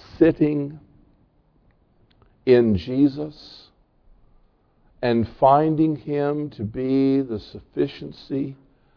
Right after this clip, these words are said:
and the fullness and the power and the grace for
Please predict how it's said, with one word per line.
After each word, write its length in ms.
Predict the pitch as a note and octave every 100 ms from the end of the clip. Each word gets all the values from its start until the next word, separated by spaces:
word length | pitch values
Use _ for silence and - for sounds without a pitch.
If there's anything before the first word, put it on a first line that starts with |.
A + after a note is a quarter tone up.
| _ _
and 220 | B2 A#2
the 80 | G#2+ - _
fullness 720 | - C#3+ C#3+ C#3 C#3+ - - -
and 180 | - B2
the 60 | - -
power 720 | - C3+ C3+ C#3 C#3 C3+ D3 - _ _ _ _ _ _
and 180 | - G2+
the 60 | G2
grace 800 | F2+ G#2 A2 C#3 D#3 D#3 - -
for 160 | A#2